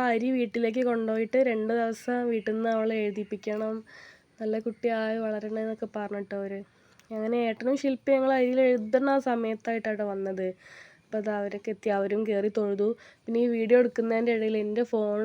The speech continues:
സ്വിച്ച് ഓഫ് ആയിട്ടോ. ഞാൻ ചാർജിൽ ഇട്ടതാ, കല്ലുവിൻ്റെ പണിയാണ് തോന്നുന്നുണ്ട് സ്വിച്ച് ഓഫ്, സ്വിച്ച് ഓഫ് ചെയ്തിട്ടത്.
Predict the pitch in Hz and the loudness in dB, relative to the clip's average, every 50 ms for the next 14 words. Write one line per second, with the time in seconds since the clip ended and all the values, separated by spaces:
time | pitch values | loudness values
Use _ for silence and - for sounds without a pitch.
0 | 233 233 - 214 185 - - - 196 208 196 214 202 202 196 190 202 196 190 196 | 0 -2 -2 -8 -12 -8 -6 -4 -4 -2 -2 -4 -4 -4 -4 -6 -6 -4 -4 -4
1 | 196 196 220 - 233 214 208 202 202 202 220 240 240 240 - 208 208 208 214 - | -4 -4 -4 -2 -2 -2 -2 -2 -2 0 0 0 0 0 -2 -2 -2 -2 -2 -4
2 | 202 196 202 202 208 220 233 233 226 214 208 208 208 202 208 208 208 208 208 208 | -4 -4 -2 -2 -2 -2 0 0 0 2 2 0 0 -2 -2 -2 -2 -4 -4 -4
3 | 208 214 190 - - 196 190 196 202 - - - - - - - - _ - 226 | -6 -8 -10 -6 -4 -4 -4 -4 -6 -12 -20 -20 -20 -20 -20 -20 -20 _ -10 -8
4 | - - 214 190 - - 226 196 202 196 - 208 196 190 185 185 - 185 185 | -6 -6 -8 -4 -2 -2 0 0 -2 -2 -2 -2 -2 -2 -4 -6 -6 -6 -6